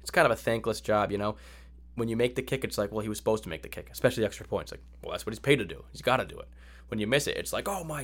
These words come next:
God, we gotta get rid of this guy. He's crazy. This is the worst. We need to find somebody who can make those kicks." Nobody's a hundred percent. Nobody.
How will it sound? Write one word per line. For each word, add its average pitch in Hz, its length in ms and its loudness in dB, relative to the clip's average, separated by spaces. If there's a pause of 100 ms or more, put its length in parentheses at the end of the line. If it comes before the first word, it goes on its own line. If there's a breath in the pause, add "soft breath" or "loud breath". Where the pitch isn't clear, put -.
(120)
God, 156 300 2
we 147 80 0
gotta 151 220 -2
get 151 140 0
rid 156 120 4
of 143 60 0
this 147 100 -2
guy. 143 220 2
He's 139 160 0
crazy. 151 420 -4
This 147 180 -4
is 151 120 -10
the 151 120 4
worst. 151 320 2
We 147 60 0
need 151 80 4
to 139 80 4
find 143 220 4
somebody 139 220 2
who - 40 -4
can - 80 -2
make 147 160 4
those 135 200 2
kicks." - 300 -2 (280 loud breath)
Nobody's 139 320 4
a 117 60 2
hundred 120 220 -2
percent. 98 440 -2 (800 soft breath)
Nobody. 98 420 6